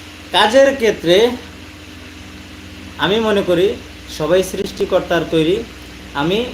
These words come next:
সৃষ্টিকর্তার তৈরি, আরেকজন সৃষ্টিকর্তার তৈরি। আমার দ্বারা একজনের যাতে উপকৃত হন এবং আমি যেন আল্লাহ তাআলার অশেষ রহমতে আল্লাহর বান্দাদেরকে আল্লাহর কোরআন থেকে কিছু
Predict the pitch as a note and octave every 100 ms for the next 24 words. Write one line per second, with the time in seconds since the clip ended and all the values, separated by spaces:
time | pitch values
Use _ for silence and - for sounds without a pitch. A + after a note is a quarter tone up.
0 | - - F3 E3+ F3+ E3+ E3 E3+ D#3+ E3
1 | D#3 D#3 C#3+ D3 D3 F3 D3 E3+ E3+ E3
2 | D#3+ D3 D#3 D3+ D3+ D3 - - - D#3
3 | F3 F#3 E3 E3+ F3 E3+ D#3 D#3+ F#3 G3
4 | E3 E3 D#3+ E3 F3+ F3+ G3 F3 F#3 F3+
5 | E3 F3+ G#3+ G#3+ - - - - E3 E3+
6 | G#3 G#3+ G#3+ - - - - - F3 G3
7 | A#3+ A3 F#3+ D3+ G3+ A#3 - - - -
8 | - - - E3+ G3 G3+ G#3+ B3 A3 G3
9 | G3+ G3 - F#3 F#3+ - C4 B3+ A3+ A3+
10 | G#3 G#3 F#3+ - E3+ G#3 - - - -
11 | E3+ G3 G#3+ G#3 G3 F3+ F#3 G#3 A#3+ G3+
12 | E3+ E3 F3+ A#3 - - - - F3 F#3+
13 | F#3+ F3+ F3+ G3 G3+ G3+ F#3+ F#3+ F3 G#3
14 | A3+ B3 B3+ - - F3 E3+